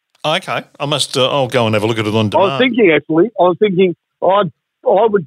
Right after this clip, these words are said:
Speaker 2: definitely send Kevin into bat here. The guy was brilliant. You know, I knew a couple of them.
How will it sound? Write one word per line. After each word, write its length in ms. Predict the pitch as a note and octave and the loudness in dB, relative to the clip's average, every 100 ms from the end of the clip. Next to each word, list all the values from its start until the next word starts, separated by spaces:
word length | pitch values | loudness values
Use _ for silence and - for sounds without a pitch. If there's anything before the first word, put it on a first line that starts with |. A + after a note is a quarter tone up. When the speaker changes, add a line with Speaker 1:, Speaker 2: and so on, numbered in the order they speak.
| _ | _
Speaker 2:
definitely 380 | G#3 G3+ F3+ D#3+ E3+ | -2 0 0 0 0
send 180 | D3+ C3 | -2 -2
Kevin 260 | F3+ D3 C#3 | -2 -2 -2
into 200 | C3 B2+ | -2 -2
bat 220 | C#3 C#3 | 0 0
here. 220 | B2+ A2+ C#3 _ _ | 2 0 0 _ _
The 100 | F3 | -2
guy 280 | E3+ A3 C4+ | 0 2 2
was 160 | G#3 D#3 - | 2 -2 0
brilliant. 360 | A3+ F3+ G#3+ _ _ _ _ _ _ _ - | 0 2 -2 _ _ _ _ _ _ _ -2
You 120 | F3 | 0
know, 140 | E3 | 2
I 140 | F#3 A3 | 2 2
knew 200 | F#3+ E3 | 2 0
a 180 | _ - | _ -6
couple 340 | F3+ F3 C#3+ | -2 0 0
of 100 | A#2+ | 2
them. 140 | D#3 | -2